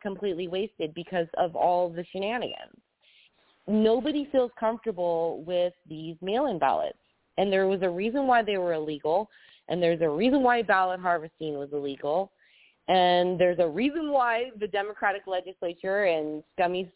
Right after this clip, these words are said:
Steve Sisolak made it legal. I mean, you know, and so now we're all just living in this weird banana republic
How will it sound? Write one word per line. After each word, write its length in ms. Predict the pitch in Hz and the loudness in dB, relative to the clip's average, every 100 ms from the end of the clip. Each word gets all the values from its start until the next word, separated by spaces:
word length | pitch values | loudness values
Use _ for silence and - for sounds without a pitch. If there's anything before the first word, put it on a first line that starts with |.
| _ - | _ -12
Steve 200 | 185 170 160 | -12 -8 -8
Sisolak 580 | 156 170 151 147 185 | -2 2 4 4 2
made 360 | 180 165 156 175 | -2 -2 0 0
it 120 | 175 | -2
legal. 600 | 151 165 143 151 196 214 _ _ _ _ _ - | -4 -6 -2 0 0 -2 _ _ _ _ _ -2
I 80 | 208 | 2
mean, 300 | 214 214 202 | 4 2 0
you 120 | 233 | 0
know, 380 | 214 208 233 - | 2 2 2 2
and 220 | 214 220 220 | 0 0 2
so 140 | 226 220 | 2 4
now 380 | 214 240 269 | 4 4 4
we're 180 | 226 202 | 2 2
all 180 | 190 196 | 4 2
just 200 | 185 175 | 0 -6
living 320 | 196 202 202 | -4 -2 -2
in 100 | 190 | -4
this 140 | 185 175 | -6 -6
weird 480 | 165 185 190 190 170 | -6 -2 -2 -2 -2
banana 380 | 170 175 175 170 | -4 -2 -2 -4
republic 680 | 165 165 180 180 180 170 | -6 -4 -2 0 2 0